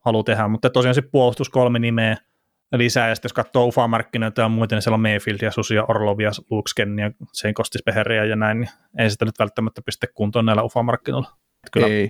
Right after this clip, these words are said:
Speaker 1: kau-, kaupan kautta pitää lähteä enemmän miettimään sitä.
Speaker 2: Kyllä,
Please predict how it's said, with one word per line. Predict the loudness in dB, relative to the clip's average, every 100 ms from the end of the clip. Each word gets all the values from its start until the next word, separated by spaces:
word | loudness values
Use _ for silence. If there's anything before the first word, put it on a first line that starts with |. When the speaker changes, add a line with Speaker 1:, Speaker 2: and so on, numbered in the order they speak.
| 0
Speaker 1:
kau-, | -2
kaupan | 2 2 2 2
kautta | 0 0
pitää | -2 0 2
lähteä | 0 -2 0
enemmän | 0 0
miettimään | -2 -6 -4 -4
sitä. | -2 -4 -6 _ -20 _ _ -20 0
Speaker 2:
Kyllä, | 2 4 2